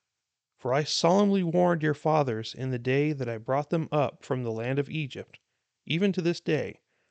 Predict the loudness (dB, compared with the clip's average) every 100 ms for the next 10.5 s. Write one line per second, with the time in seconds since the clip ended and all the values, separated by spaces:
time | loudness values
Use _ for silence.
0 | _ -8 2 4 4 2 0 -4 -10 -10
1 | -10 -8 -8 -6 -8 -8 -14 -16 _ _
2 | _ _ _ _ -10 2 4 4 4 0
3 | -4 _ _ _ _ _ -4 0 0 0
4 | 0 2 2 2 2 0 -6 -10 -14 _
5 | _ _ _ _ _ _ _ -6 -4 -4
6 | -4 -2 0 2 2 2 -2 -2 -6 _
7 | _ 0 0 2 -2 -2 -8 -6 -6 -4
8 | -4 -4 -6 _ _ _ _ _ -6 -4
9 | 0 2 2 0 -10 -20 _ -8 -6 -6
10 | 0 2 2 -2